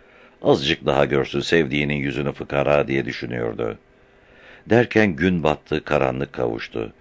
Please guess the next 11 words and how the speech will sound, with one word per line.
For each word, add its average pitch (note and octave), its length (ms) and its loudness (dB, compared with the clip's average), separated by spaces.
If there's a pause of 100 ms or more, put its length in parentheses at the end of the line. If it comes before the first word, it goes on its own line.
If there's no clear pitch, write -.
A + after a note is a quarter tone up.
(260)
Mehmet'in G2 340 2
yüzü C#2+ 320 -2
hayal D2+ 360 2
meyal C2 260 0
gözüküyordu A#1+ 720 -6 (300)
ama E2+ 240 -4
Seyran B1+ 520 -2
daha C#2+ 180 0
gözünü C#2 360 -4
ondan C2 380 -2
ayıramıyordu. A#1 800 -4